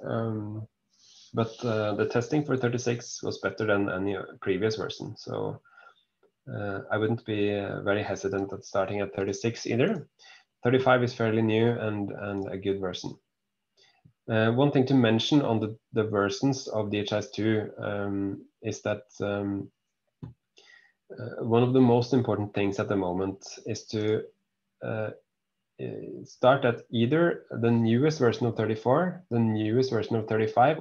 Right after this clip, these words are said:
or the newest version of thirty-six. That would be my main recommendation. And the reason is that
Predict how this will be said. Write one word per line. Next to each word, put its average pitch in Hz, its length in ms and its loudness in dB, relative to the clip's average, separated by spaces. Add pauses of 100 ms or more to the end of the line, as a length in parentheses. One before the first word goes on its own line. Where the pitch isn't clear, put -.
or 117 220 6
the 117 80 4
newest 101 380 0
version 92 320 -2
of 95 180 -10
thirty-six. - 680 -8 (1040)
That 110 220 2
would 107 100 0
be 98 100 2
my 98 200 2
main 104 340 2
recommendation. 107 720 -4
And 117 120 0
the 120 100 2
reason 110 280 -2
is 120 180 -6
that 113 220 -4